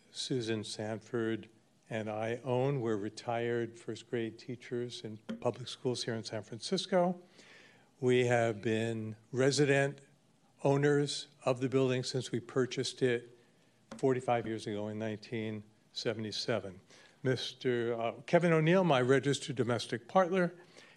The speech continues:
has been living with me on the premises since twenty eighteen, has been serving as the building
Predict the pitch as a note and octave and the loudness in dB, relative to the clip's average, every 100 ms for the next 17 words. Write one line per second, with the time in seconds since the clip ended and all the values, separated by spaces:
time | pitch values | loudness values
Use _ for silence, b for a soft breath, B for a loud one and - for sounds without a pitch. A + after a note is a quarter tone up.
0 | B - C#3+ C#3 A2+ C3+ C3 B2+ C3 C3+ | B -2 2 2 2 2 4 4 4 4
1 | C3 C3 - - B2 B2 B2 A#2 A#2 B2+ | 4 4 -2 -4 2 4 4 2 0 0
2 | B2 A2+ B2+ A#2 - A#2+ A#2 - - A#2 | 0 -2 -2 -2 -2 -2 -4 -6 -6 -4
3 | A2+ G#2 - D#3+ D3+ D#3 C3+ B2+ A2+ - | -2 -4 -4 0 2 0 -2 -4 -4 -4
4 | C3 A#2 - C#3 B2+ B2+ A#2 A2 A2 B2 | -6 -4 0 2 2 0 -2 -2 -2 0
5 | A#2 A#2+ A2+ | 0 0 -2